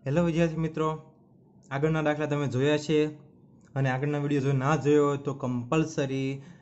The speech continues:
બે થી ત્રણ વાર તમે જોઈ જ લેજો. એનું કારણ છે કે જ્યાં સુધી તમે આગળના વીડિયો નહીં જોવો ત્યાં સુધી તમને ખબર પડશે નહીં.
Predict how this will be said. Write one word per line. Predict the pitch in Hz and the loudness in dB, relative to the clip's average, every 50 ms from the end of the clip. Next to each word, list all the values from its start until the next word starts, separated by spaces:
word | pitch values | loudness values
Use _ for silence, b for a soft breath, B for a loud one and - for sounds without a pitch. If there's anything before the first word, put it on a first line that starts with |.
| B B - _ _ - _ _ - | B B -20 _ _ -20 _ _ -4
બે | 143 135 147 | 0 0 0
થી | 143 143 165 151 | 2 0 -2 -4
ત્રણ | 151 - 143 156 165 170 | -2 0 2 6 6 6
વાર | 165 156 151 | 6 6 4
તમે | - 151 143 143 143 143 139 123 117 | 2 0 -2 -2 -2 -2 -4 -4 -4
જોઈ | 120 120 127 156 | -2 0 2 2
જ | 165 156 147 | 2 2 2
લેજો. | 143 135 113 127 135 131 131 | 0 0 0 0 0 -2 -2
એનું | 127 131 143 139 | -2 -4 -6 -6
કારણ | 131 131 127 135 143 151 | -4 -4 -4 -2 -4 -4
છે | 135 - 143 139 131 131 135 131 B B B B B B - | -6 -6 -6 -4 -4 -6 -8 -10 B B B B B B -4
કે | - 139 | -4 -2
જ્યાં | 110 127 135 151 | 0 0 0 0
સુધી | 151 - 170 165 | 0 0 -2 -2
તમે | 160 160 156 143 | -2 -2 -4 -4
આગળના | 131 139 143 147 147 | -4 -2 -2 -2 -2
વીડિયો | 147 143 143 143 139 | -2 -2 0 0 0
નહીં | 135 135 151 165 143 | 0 2 2 2 2
જોવો | 135 139 135 135 135 135 | 2 2 2 0 0 -2
ત્યાં | 135 139 135 131 | -2 -4 -4 -2
સુધી | - 147 143 | -2 -4 -4
તમને | - 135 131 131 135 139 135 | -4 -4 -4 -2 -4 -4 -4
ખબર | 135 135 117 120 120 | -4 -6 -6 -6 -6
પડશે | 120 - 110 101 - - 135 156 180 180 B B B B B - | -6 -6 -8 -8 -6 -6 -4 -4 -4 -6 B B B B B -4
નહીં. | 147 147 135 101 85 | -2 -2 -2 -2 -6